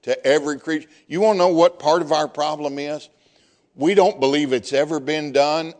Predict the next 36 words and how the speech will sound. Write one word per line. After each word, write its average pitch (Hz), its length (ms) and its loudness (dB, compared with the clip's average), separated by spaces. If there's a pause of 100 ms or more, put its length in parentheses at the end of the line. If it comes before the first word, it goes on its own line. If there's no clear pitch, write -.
or 131 180 2
that 120 440 -4
it 135 280 -6
can 160 440 -8
be 98 180 -10
done. 82 320 -8 (2250)
And 110 160 -10
yet 139 240 -6
we're 135 160 -2
to 165 120 -2
live 123 260 -2
by 135 200 -2
faith. 170 500 -12 (540)
How 170 100 -4
many 190 220 -4
times 165 400 -4
have 120 160 -4
we 110 140 -4
read 113 360 -2
that 101 280 -2
verse 107 720 -4 (600)
and 95 180 -12
read 104 280 -2
right 113 280 -2
over 82 400 -4
it? 85 140 -20 (880)
I, - 220 4
I'm 147 200 0
telling 147 260 0
you, 127 60 -2
I've 147 240 0
read 123 200 2
it 117 120 -4
hundreds 135 500 -2
of 135 160 -4
times. 156 340 -6